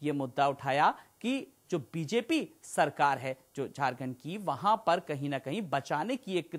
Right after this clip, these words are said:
तरीके से कोशिश कर रही है वहां की सरकार। तो दयाशंकर वहां पर जाते हैं, पूजा अर्चना करते हैं, फोटो सामने आती हैं, लेकिन अभी तक पार्टी की तरफ से कोई कार्रवाई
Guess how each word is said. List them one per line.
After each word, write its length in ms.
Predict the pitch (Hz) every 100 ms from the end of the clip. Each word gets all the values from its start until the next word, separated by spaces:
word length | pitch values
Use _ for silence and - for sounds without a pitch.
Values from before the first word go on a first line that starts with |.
| -
तरीके 320 | 135 135 220
से 220 | 214 180 - - _
कोशिश 500 | - 277 - 359 - - _ _ _ -
कर 120 | 156
रही 280 | 156 151 156
है 160 | 156 196 - 123
वहां 200 | 147 139
की 200 | 143 147
सरकार। 640 | - - 120 - 117 92 - _ _ _
तो 320 | 214 233 - -
दयाशंकर 800 | 127 185 233 269 220 180 196 196 190 _ -
वहां 160 | 139
पर 180 | - 135
जाते 340 | - 151 151 202
हैं, 320 | 180 185 196 _ -
पूजा 280 | 147 156
अर्चना 340 | 151 - 160 160
करते 380 | 156 147 - 160
हैं, 240 | 165 170 - _ -
फोटो 440 | 151 180 180 - _ -
सामने 420 | - 147 147 160
आती 300 | 139 - 175
हैं, 100 | 190
लेकिन 280 | 160 190 - 147
अभी 260 | 143 226
तक 300 | 254 208 208 -
पार्टी 320 | 151 143 233
की 120 | 208
तरफ 260 | 185 139 143
से 140 | -
कोई 180 | 202 233
कार्रवाई 500 | - 135 127 135 214